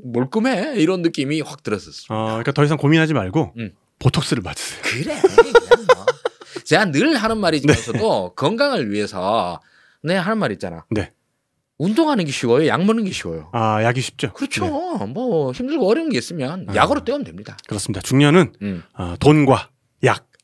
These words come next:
Speaker 2: 그리고
Speaker 1: 그렇습니다.
Speaker 2: 약간의 귀여움.
Speaker 1: <laughs>
Speaker 2: 그런 겁니다. 네. 뭐 중년 별거 있나?
Speaker 1: 네.
Speaker 2: 네. 어, 이번에 가가지고,
Speaker 1: 네.
Speaker 2: 어, 정말 큰 낙이, 이 우리 대한민국 아시안컵 축구 대표팀의
Speaker 1: 음.
Speaker 2: 선전 소식을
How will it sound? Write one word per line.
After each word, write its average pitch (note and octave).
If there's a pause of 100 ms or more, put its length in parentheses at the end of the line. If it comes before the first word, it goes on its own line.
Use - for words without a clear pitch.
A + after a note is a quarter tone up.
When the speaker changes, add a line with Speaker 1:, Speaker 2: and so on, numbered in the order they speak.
(100)
Speaker 2:
그리고 C3
Speaker 1:
그렇습니다. - (100)
Speaker 2:
약간의 G2
귀여움. F#2 (460)
Speaker 1:
<laughs> -
Speaker 2:
그런 A#2+
겁니다. A2 (120)
네. F#2 (200)
뭐 C#3
중년 C3
별거 B2+
있나? G#2 (120)
Speaker 1:
네. F2 (160)
Speaker 2:
네. - (800)
어, D#3+
이번에 G#3
가가지고, C#3+
Speaker 1:
네. F2 (580)
Speaker 2:
어, C#3+
정말 E3+
큰 B3
낙이, F#2
이 G2+
우리 G2+
대한민국 A2+ (260)
아시안컵 A2
축구 -
대표팀의 -
Speaker 1:
음. G#2
Speaker 2:
선전 A3
소식을 A2+